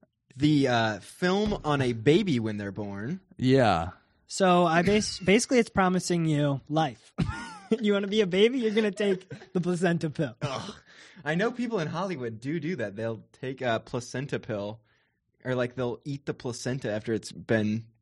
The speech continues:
Speaker 1: uh, given.
Speaker 3: Yeah,
Speaker 2: I
Speaker 3: I
Speaker 2: have, I have heard that. Yeah. Uh, what
Speaker 3: This,
Speaker 2: the
Speaker 3: this might be so out there that you can't even understand what's going on.
Speaker 2: Well, okay, yeah. I'm not, I never try to pretend to something I don't know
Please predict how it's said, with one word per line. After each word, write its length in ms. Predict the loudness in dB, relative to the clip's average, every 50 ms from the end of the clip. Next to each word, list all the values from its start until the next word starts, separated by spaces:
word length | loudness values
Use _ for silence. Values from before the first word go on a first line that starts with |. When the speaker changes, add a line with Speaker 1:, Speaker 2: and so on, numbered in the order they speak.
| _ _ _ _ _ -2
Speaker 1:
uh, 220 | 0 2 2 2 0 -2 -4 -8
given. 560 | 2 6 6 8 8 8 6 4 2 0 -4 -6 -10 _ _ _ _ _ _ _ _ _ _ -20 -20 -20 -20 _ _ _ _ _ -12
Speaker 3:
Yeah, 240 | -8 -8 -6 -8 -8 -8
Speaker 2:
I 100 | -6 -4
Speaker 3:
I 20 | 0
Speaker 2:
have, 160 | 0 0 2
I 120 | 2 2 2
have 200 | 4 2 2 2
heard 140 | 0 -2 0
that. 200 | -2 -2 -2 -4 -4
Yeah. 280 | -4 -2 -2 -4 -6 -10 -14 -18 _ _
Uh, 420 | -6 -2 -2 0 0 0 -2 -2 -4
what 180 | -8 -10 -10
Speaker 3:
This, 120 | -8 -8 -8
Speaker 2:
the 100 | -6 -4
Speaker 3:
this 200 | -2 -2 -2 0
might 200 | 0 0 0 0
be 100 | 0 0
so 500 | 2 2 0 0 2 2 4 4 4 2
out 300 | 2 0 -2 -2 -2 -4 -4 -4
there 360 | -2 0 2 2 2 0 -2 -2 0
that 340 | 0 2 2 2 0 -4 _
you 200 | -2 0 0 0
can't 440 | 0 0 0 0 2 2 2 0 -2 -4 _ _ _ _ _
even 300 | -6 -4 -4 -4 -4 -4
understand 520 | -4 -4 -4 -4 -2 -2 -2 -2 -2 -2
what's 140 | -4 -6 -6
going 240 | -6 -6 -6 -6 -6
on. 240 | -8 -10 -12 -12 -2
Speaker 2:
Well, 280 | 4 6 8 8 8 6 4
okay, 320 | 2 4 4 4 4 6
yeah. 140 | 6 6 6
I'm 100 | 8 8
not, 120 | 6 6 6
I 80 | 4
never 280 | 4 4 4 4 4 4
try 120 | 2 2
to 60 | 0
pretend 320 | 0 -2 -2 0 0 0 0
to 40 | 0
something 380 | 0 -2 0 0 0 2 2
I 100 | 2 2
don't 240 | 2 2 2 4 4
know 280 | 4 4 4 4 2 0